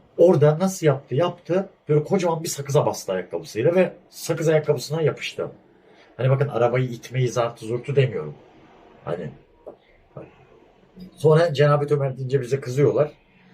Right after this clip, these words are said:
Daha önce de söylemiştim. Emir abi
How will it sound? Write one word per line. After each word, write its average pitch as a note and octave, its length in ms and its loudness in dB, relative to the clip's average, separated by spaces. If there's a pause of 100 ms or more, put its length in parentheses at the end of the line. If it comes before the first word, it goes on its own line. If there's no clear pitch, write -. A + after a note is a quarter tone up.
(1040)
Daha C#3+ 180 6
önce D#3+ 160 0
de D#3+ 80 4
söylemiştim. A#2+ 640 -2
Emir B2+ 200 2
abi C#3 360 2